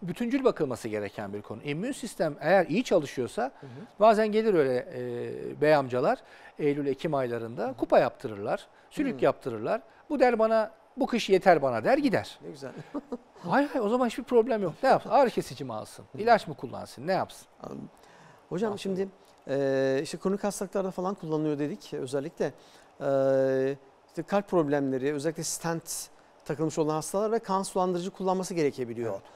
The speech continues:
Speaker 1: Evet.
Speaker 2: E, yani bu hastalarımız biraz dikkatli olması gerekiyor, değil mi?
Speaker 1: Tabii sülük uygulamasının yapılamadığı durumlar var.
Speaker 2: Hı hı.
Speaker 1: Kanama bozuklukları
Speaker 2: Hı.
Speaker 1: bunun başında geliyor.
Speaker 2: Evet.
Speaker 1: E, tabii kalp pili olması,
Speaker 2: Hı.
Speaker 1: ciddi kalp yetmezliği olması.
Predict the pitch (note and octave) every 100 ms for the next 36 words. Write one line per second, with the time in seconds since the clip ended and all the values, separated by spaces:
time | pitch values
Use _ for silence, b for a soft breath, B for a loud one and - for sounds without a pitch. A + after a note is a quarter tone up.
0 | B B B - C#3 C#3 C#3+ D#3+ D#3 E3
1 | - F3+ F#3 E3+ F3 D#3+ - F3 G3+ E3+
2 | C3+ A#2+ B2 A2 C3 A#2+ A3+ F4 F3+ C#3
3 | - _ - F#3 - D#3 E3+ D#3 E3 E3
4 | D3+ - D#3+ E3+ D#3+ C#3+ - E3 D3+ C#3+
5 | F3+ C#3+ C#3+ D3 D#3 A2+ E2+ - - D3
6 | C3 C#3+ A#3 - - C#3 D#3 D#3 B2+ A#2
7 | G#2+ - A2 D#3+ F3+ - C#3 A#2+ A2 D3+
8 | D3 B2 B2+ A#2 A2 F#2 F2+ F2 - B2+
9 | A2 - - - A2+ D#3+ C#3 C#3 E3 -
10 | D3+ - C#3+ B2 A#2 _ _ - - -
11 | B2 A2 G#2 A2 G#2+ A#2+ - C#3+ - C#3+
12 | - C3+ C3 - A#2 A2 G#2 A2 A2 G#2
13 | G2 -